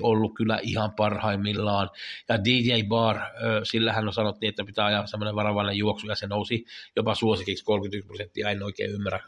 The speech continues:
kuinka nousi suosikiksi, se oli tosi paljon pelattu.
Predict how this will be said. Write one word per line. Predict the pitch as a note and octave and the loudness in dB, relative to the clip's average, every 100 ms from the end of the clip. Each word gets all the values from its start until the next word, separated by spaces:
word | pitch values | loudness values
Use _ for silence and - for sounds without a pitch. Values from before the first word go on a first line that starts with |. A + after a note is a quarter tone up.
| _ | _
kuinka | G#2+ G2 | -12 -8
nousi | G2 G2 | -8 -10
suosikiksi, | - - G1+ - - G1+ | -8 -10 -10 -14 -12 -8
se | |
oli | G1+ G1+ - | -6 -8 -10
tosi | - - | -14 -12
paljon | - G1+ G1+ | -10 -8 -8
pelattu. | - - - _ - | -8 -8 -10 _ -16